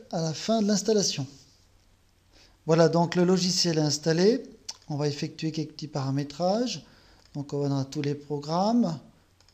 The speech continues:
Photomy. Et là, je lance le logiciel. Alors, il y a un paramétrage à effectuer pour que ça fonctionne dans Internet Explorer ou sur un autre navigateur.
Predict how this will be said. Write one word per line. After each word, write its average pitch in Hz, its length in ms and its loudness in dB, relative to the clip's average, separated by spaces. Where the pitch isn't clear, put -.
Photomy. 180 960 0
Et 139 60 -6
là, 185 200 2
je 160 140 -2
lance 185 300 -2
le 170 100 -4
logiciel. 160 680 -6
Alors, 160 260 0
il 151 60 -4
y 175 40 0
a 180 80 2
un 190 60 2
paramétrage 180 580 0
à 156 40 0
effectuer 156 440 -4
pour 214 140 -10
que - 60 -6
ça 156 120 -6
fonctionne 160 480 -6
dans 147 80 -2
Internet 139 400 -4
Explorer 160 600 -4
ou 151 80 -6
sur 135 260 -6
un 131 120 -2
autre 131 180 -6
navigateur. 156 800 -2